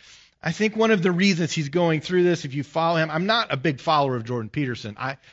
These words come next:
I saw this clip, and I, so I started doing some digging into him.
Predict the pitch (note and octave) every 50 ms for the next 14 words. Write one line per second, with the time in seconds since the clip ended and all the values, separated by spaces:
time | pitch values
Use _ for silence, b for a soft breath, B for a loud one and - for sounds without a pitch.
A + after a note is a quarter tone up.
0 | b - D#3+ D3 - - G#3+ G#3+ A3 G3 F3+ - - - - F#3 F#3+ F3 D#3+ C#3
1 | - b b b b b b - D3+ D3 D3 C#3+ D3+ C#3+ D3 D3+ - - F3 D3+
2 | D3 C3 - G3+ F#3+ F#3+ F#3 D#3+ D3 E3 E3 D#3+ D3+ D3 - - C#3+ B2+ B2+ B2+
3 | B2+ C#3 E3 F3 D#3 D3 C#3 C3 C#3+ D#3+ D#3+ - - C3+ A#2+ A2+ A2 A2 A2+